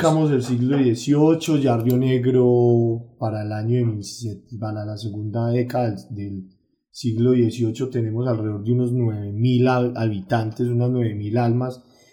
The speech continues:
Eso habla también del fenómeno migratorio, está logrando un efecto positivo en este territorio. Y, y nace el comercio.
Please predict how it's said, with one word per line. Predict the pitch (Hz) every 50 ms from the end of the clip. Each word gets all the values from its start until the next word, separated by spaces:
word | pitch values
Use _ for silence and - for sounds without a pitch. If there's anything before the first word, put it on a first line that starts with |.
| _ _ _ _ -
Eso | 143 135 131 117 151 151 143 143
habla | 139 139 135 139 135 131
también | 123 120 117 113 113 110
del | 117 131 131
fenómeno | 123 131 113 113 107 110 123 131 131 127
migratorio, | 120 113 104 110 110 107 - - 113 110 120
está | 123 123 - 135 127 127 127 127 127
logrando | 127 123 120 113 107 113 113 113 110 107 107 117
un | 123 123
efecto | 127 127 127 - 139 127 - - - 123 120 120
positivo | 117 113 107 - 110 98 - - 135 131 127 123 127 135 127 - - - -
en | 117 110 107
este | 104 104 - 131 120
territorio. | 123 127 117 104 104 98 - - 113 110 110 127 135 123 123 - - - - - - - - - - - - _ _ _ _
Y, | - 156 160 165 160 160 160 160 156 151 151 151 - - - _ _ _ _ _ _ _ _ _ _ _ _
y | - 170 170
nace | 165 170 165 165 165 180
el | 175 175
comercio. | - 139 127 135 147 143 127 - - - -